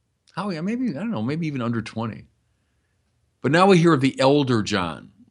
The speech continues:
living in contemplative exile on the island of Patmos. Still, by the way, kind of a spiritually charged place.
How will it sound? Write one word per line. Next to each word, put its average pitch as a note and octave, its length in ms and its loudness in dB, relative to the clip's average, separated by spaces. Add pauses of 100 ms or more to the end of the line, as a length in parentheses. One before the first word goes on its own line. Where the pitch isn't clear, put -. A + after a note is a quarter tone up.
(140)
living B2+ 440 2
in G2+ 260 -2
contemplative A#2 760 -4
exile G2 540 -2
on F2+ 80 -4
the E2 100 -6
island F#2+ 340 -2
of E2+ 140 -12
Patmos. - 640 -10 (360)
Still, F#3 300 2
by D3+ 120 4
the A#2+ 80 2
way, A2+ 160 2
kind A#2 220 -6
of G2 80 -8
a F#2 60 -10
spiritually A#2 540 -6
charged G2+ 600 -6
place. E2+ 540 -12